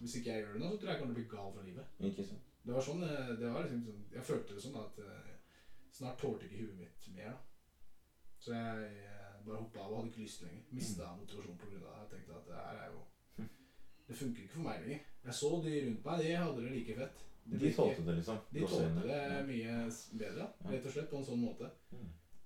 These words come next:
Speaker 1: Så det var ikke noe som... De kjente det ikke så hardt på kroppen, da, på en måte sånn i psyken.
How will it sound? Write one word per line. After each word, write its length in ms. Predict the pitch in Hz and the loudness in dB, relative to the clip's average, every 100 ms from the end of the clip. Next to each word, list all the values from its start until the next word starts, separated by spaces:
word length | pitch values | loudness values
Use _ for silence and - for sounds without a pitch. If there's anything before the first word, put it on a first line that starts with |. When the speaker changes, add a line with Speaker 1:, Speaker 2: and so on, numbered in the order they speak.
| - | -10
Speaker 1:
Så 140 | 139 | 2
det 100 | 143 | 4
var 140 | 135 120 | 6 4
ikke 80 | 151 | 2
noe 120 | 135 | 2
som... 240 | 135 123 - - - - - - - 135 | 2 0 -4 -12 -10 -10 -12 -18 -8 -2
De 60 | |
kjente 360 | 131 120 104 - | 2 4 2 0
det 120 | - - | -6 -4
ikke 120 | 120 | -2
så 280 | 117 110 110 | 0 0 -2
hardt 280 | 110 107 - - | -4 -8 -8 -10
på 300 | - 208 - | -6 -4 -4
kroppen, 280 | - - - | -6 -8 -6
da, 60 | 131 | -2
på 60 | |
en 60 | 117 | -2
måte 180 | 95 110 | -2 -4
sånn 220 | 113 95 85 | -4 -4 -8
i 40 | 107 | -4
psyken. 440 | 117 - - | -2 -4 -6